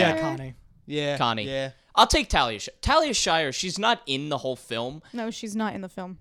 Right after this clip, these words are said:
Speaker 3: But holy shit, are her scenes powerful when she is. The scene where she's breaking all of the, the
Speaker 2: Yeah.
Speaker 3: plates and everything in the apartment after the woman calls for Carlo, and then the end where she's, like, hugging and embracing Michael and, like,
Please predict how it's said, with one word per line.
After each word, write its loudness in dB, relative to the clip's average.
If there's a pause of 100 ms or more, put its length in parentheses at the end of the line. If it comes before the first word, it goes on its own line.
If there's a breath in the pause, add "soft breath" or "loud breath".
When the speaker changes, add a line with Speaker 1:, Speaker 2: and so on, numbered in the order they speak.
(120)
Speaker 3:
But 4
holy 0
shit, 2
are -2
her -8
scenes -4
powerful -4
when -10
she -8
is. -4
The -6
scene 0
where 0
she's 0
breaking 0 (100)
all 0
of -4
the, -2
the -2
Speaker 2:
Yeah. 4
Speaker 3:
plates -2 (280 soft breath)
and -2
everything 0
in -4
the -2
apartment -6 (260 soft breath)
after 2
the -2
woman -4
calls -2
for -10
Carlo, -2 (240 loud breath)
and -4
then -4
the -4
end -6
where -8
she's, -8
like, -4
hugging -4
and -4
embracing -4
Michael -4
and, -4
like, -8